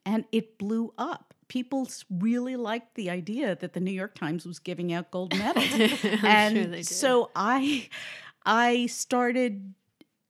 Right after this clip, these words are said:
Speaker 1: giving people gold medals and saying, "This is great. You're doing great. Keep going." And now people tweet at me and say, "Where's my gold medal?"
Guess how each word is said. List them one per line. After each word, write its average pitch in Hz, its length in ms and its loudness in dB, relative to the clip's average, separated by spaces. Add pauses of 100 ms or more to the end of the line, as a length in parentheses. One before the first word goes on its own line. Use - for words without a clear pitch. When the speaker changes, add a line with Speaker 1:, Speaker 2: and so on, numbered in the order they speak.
(680)
Speaker 1:
giving 202 260 0
people 247 300 -6
gold 247 260 -2
medals 359 380 -4
and 196 140 -2
saying, 208 280 -2
"This 240 180 -4
is 285 140 -4
great. 381 340 -4
You're 180 160 -6
doing 233 320 0
great. 330 320 -4
Keep - 240 -10
going." 254 540 -2
And 202 720 0
now 262 460 2
people 233 340 -2
tweet 302 280 -2
at 302 140 -4
me 196 160 0
and 196 100 -2
say, 208 140 -4
"Where's 202 260 -4
my 214 120 -4
gold 196 240 -4
medal?" 285 320 -4